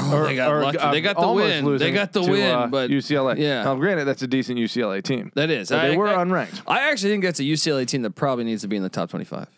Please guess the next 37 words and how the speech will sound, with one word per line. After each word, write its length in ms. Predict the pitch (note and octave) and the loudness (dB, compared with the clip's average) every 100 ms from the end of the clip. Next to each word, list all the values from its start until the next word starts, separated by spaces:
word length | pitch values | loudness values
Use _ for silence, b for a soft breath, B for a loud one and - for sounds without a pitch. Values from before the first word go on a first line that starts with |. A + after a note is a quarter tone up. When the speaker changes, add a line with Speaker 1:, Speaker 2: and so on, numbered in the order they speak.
| _ | _
Speaker 1:
Probably. 300 | C3 A2+ - _ | -6 -6 -12 _
They're 100 | - | -8
Speaker 2:
I 40 | A2 | -2
Speaker 1:
pretty 140 | D3 | -2
Speaker 2:
think 80 | D#3+ | 0
they're 100 | C#3+ | -2
Speaker 1:
good. 80 | - | -4
Speaker 2:
probably 540 | - D#3 D3 C3 B2 | -2 0 2 0 0
a 40 | A2 | 0
top 240 | B2+ A2 | -2 -2
twenty-five 480 | - G#2 G2 G#2 F#2+ | -4 -4 -2 -2 -2
team 320 | - G2+ F#2 b b b b b _ | -4 -4 -4 b b b b b _
based 220 | A#2+ A2+ | -2 -2
on 100 | A2 | -2
what 120 | A2 | 0
I've 120 | G2+ G2+ | -2 -2
seen 180 | A#2+ | -2
this 180 | G#2 - | -2 -2
year. 100 | G#2+ | -2
But 100 | G#2 | 0
let's, 260 | D3+ F3 - | 0 -2 -2
let's 200 | G3 E3 | -4 -2
kick 240 | - F#3+ | -2 -2
it 60 | F#3 | 0
off 200 | D#3+ D3+ | 0 -2
from, 240 | - D3 C3 | -2 -2 -2
from 220 | D3 C3 | -2 0
nine 240 | C3+ C#3 | 0 0
A 180 | C3+ C3 | 0 0
M, 160 | C3 C3+ | 0 0
man. 300 | C3 C3 B2 B B B B B B B _ _ | 0 0 -4 B B B B B B B _ _
Wake 240 | G3 F4 F4 | 0 0 0
Forest 400 | G#3 C4 A#3+ - | 0 2 2 0
scored 240 | G3 E3 | -2 0
seventy 420 | - G#3 G#3+ A3 | 0 0 0 0
points, 400 | D#3+ D#3 F3 D#3+ | -2 -2 -2 -2
Pat. 260 | - A2 | -4 -4